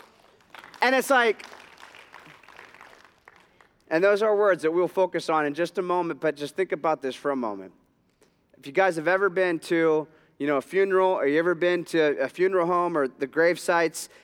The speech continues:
it's like I'm walking past all of these names and year dates and dashes and end dates, dashes and end dates. That'll all, that, that'll be one of us one day.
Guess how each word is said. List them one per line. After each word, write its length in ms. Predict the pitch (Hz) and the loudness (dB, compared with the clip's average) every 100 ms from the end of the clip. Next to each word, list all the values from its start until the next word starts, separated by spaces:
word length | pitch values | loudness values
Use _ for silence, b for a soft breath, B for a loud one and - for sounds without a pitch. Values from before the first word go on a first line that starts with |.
| b | b
it's 180 | 180 | 0
like 140 | 202 175 | 0 0
I'm 160 | 190 202 | -2 -2
walking 380 | 240 247 247 | -4 -4 -6
past 500 | 190 208 190 156 - - | -6 -4 -2 -2 -6 -8
all 220 | 170 214 | -2 0
of 120 | 247 220 | 0 -2
these 240 | 240 175 | -10 -8
names 460 | 196 214 226 226 160 | -2 0 0 -4 -4
and 160 | 139 | -4
year 260 | 151 190 202 | 0 2 2
dates 420 | 170 180 190 185 | 0 0 0 -2
and 160 | 147 127 | -8 -2
dashes 520 | 151 165 - 160 139 | 0 0 -2 -6 -4
and 140 | 139 | -4
end 200 | 123 107 | -4 -6
dates, 280 | 101 95 - | -8 -10 -6
dashes 460 | 143 151 147 151 135 | -2 -2 -2 -6 -6
and 120 | 127 | -6
end 220 | 107 98 | -8 -10
dates. 280 | 107 104 - B B B | -8 -8 -10 B B B
That'll 300 | 277 285 208 | 0 2 2
all, 280 | 214 233 - | 2 0 -2
that, 240 | 214 233 | -2 0
that'll 160 | 254 262 | 0 -2
be 120 | 240 | -2
one 180 | 247 233 | -2 -2
of 120 | 190 | -2
us 220 | 123 - | -2 -6
one 180 | 127 104 | -10 -8
day. 220 | 98 85 | -8 -10